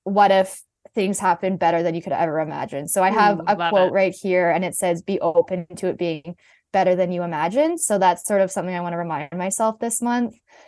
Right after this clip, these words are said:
Speaker 1: And then I found this great picture from Instagram about, like, a home aesthetic I wanna live in.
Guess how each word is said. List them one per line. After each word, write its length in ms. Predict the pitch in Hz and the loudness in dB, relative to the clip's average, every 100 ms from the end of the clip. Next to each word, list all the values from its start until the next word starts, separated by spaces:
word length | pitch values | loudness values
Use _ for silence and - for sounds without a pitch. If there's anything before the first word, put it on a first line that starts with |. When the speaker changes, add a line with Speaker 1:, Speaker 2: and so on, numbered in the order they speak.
| _ - | _ 0
Speaker 1:
And 200 | 214 214 | 2 4
then 220 | 202 196 | 2 0
I 300 | 196 202 202 | 2 4 2
found 340 | 196 196 190 202 | 0 0 0 0
this 160 | 196 | -2
great 260 | - 190 190 | 0 -2 -2
picture 320 | 185 - 202 | -6 -6 -6
from 360 | 185 190 175 190 202 | -4 -6 -6 -6 -4
Instagram 580 | 202 220 208 202 196 | -2 -2 0 0 0
about, 460 | 196 180 170 160 - _ _ - | 0 2 2 0 -8 _ _ 0
like, 300 | 202 190 - _ | 2 2 -4 _
a 80 | 226 | 0
home 300 | 220 208 208 | 2 2 2
aesthetic 680 | 214 - 170 196 269 - - _ _ - | 2 2 2 2 0 -6 -20 _ _ 0
I 140 | 214 | 0
wanna 340 | 208 208 208 220 | 2 2 2 2
live 200 | 226 240 | 0 2
in. 180 | 302 | 0